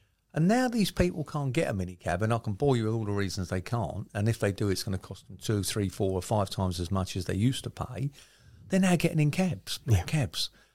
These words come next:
Speaker 1: And they're realising they can touch and go. They don't go far. They're a few hundred <laughs> yards up the road mostly, but they can jump in a cab and they're doing it.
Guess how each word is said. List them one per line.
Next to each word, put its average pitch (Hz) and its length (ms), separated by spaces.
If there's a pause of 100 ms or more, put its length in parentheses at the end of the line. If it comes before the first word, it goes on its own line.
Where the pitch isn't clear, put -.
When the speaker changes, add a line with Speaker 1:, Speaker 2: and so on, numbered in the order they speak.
Speaker 1:
And 160 120
they're 175 80
realising 165 460
they 123 100
can 147 140
touch 214 240
and 131 80
go. 127 80
They 277 100
don't 311 160
go 294 160
far. - 480
They're 202 100
a - 40
few - 240
hundred 151 320
<laughs> - 0
yards 156 260
up 156 80
the 165 60
road 214 240
mostly, 147 580 (380)
but - 100
they 180 140
can 175 160
jump 175 320
in 160 80
a 151 40
cab 147 260
and 139 100
they're 131 80
doing 123 320
it. 82 140